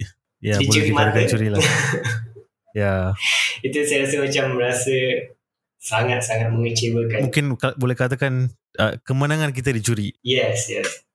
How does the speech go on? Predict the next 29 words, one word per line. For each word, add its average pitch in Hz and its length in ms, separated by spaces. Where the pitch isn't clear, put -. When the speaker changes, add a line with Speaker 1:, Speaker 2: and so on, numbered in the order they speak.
Speaker 2:
Kita 156 240
bukannya 143 400
kecewa 123 400
dekat 117 240
pemain 131 160
kita, 156 240
kita 175 320
kecewa 160 320
dekat 151 320
mutu 151 320
pengadilan, 139 540
uh, 120 400
referee 120 640
dalam 117 320
perlawanan 120 560
ni. 110 240
Sepatutnya 160 480
kita - 240
boleh 151 240
menang, 151 480
tapi 180 560
mungkin, 123 300
uh, 113 240
malam 123 400
tu 127 160
bukan 113 560
malam 113 240
yang 113 160
terbaik. 113 400